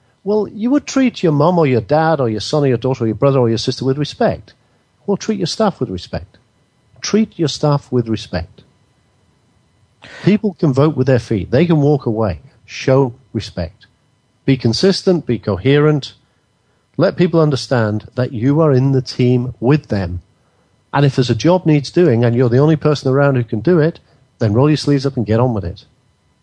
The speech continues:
Don't ever, as a leader, be afraid to pick up a shovel and help to dig the hole. You're part of the team.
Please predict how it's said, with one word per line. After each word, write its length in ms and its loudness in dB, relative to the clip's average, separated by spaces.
Don't 280 0
ever, 420 2
as 140 0
a 60 2
leader, 500 2
be 100 -2
afraid 500 2
to 100 -16
pick 220 0
up 100 -2
a 60 0
shovel 420 -2
and 100 -6
help 180 0
to 80 -16
dig 180 0
the 60 -2
hole. 320 -4
You're 120 -2
part 280 0
of 80 0
the 80 -6
team. 360 -4